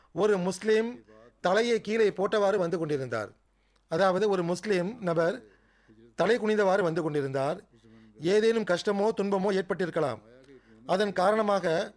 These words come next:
துயரமடைந்து தலையை தொங்க போட்டு கொண்டு சென்று கொண்டிருந்தார். ஹஸ்ரத் உமர் அவர்கள் அவருடைய கன்னத்தில் தட்டியவாறு, "இது இஸ்லாமிய வெற்றிகளின் காலமாகும், நீங்கள் தலையை தொங்க போட்டு கொண்டு செல்கின்றீரே" என்றார்கள். அதாவது, இக்காலத்தில்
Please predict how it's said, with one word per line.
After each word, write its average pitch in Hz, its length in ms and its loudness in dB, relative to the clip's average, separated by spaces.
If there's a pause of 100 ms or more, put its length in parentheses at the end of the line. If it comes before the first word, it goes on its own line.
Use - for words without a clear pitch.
(540)
துயரமடைந்து 202 840 2 (300)
தலையை 208 340 4
தொங்க 202 240 0
போட்டு 202 260 0
கொண்டு 190 220 -2
சென்று 202 220 -2
கொண்டிருந்தார். 139 520 -2 (680)
ஹஸ்ரத் 202 280 2
உமர் 208 160 2
அவர்கள் 214 340 2
அவருடைய 196 480 0
கன்னத்தில் 196 420 -2
தட்டியவாறு, 160 680 0 (640)
"இது 226 220 -2
இஸ்லாமிய 226 520 2
வெற்றிகளின் 196 560 -2 (520)
காலமாகும், 175 720 2 (380)
நீங்கள் 220 340 2
தலையை 208 540 0 (200)
தொங்க 226 240 2
போட்டு 214 260 0
கொண்டு 202 220 -2
செல்கின்றீரே" 208 540 0
என்றார்கள். 139 500 -2 (680)
அதாவது, 190 400 2
இக்காலத்தில் 202 840 0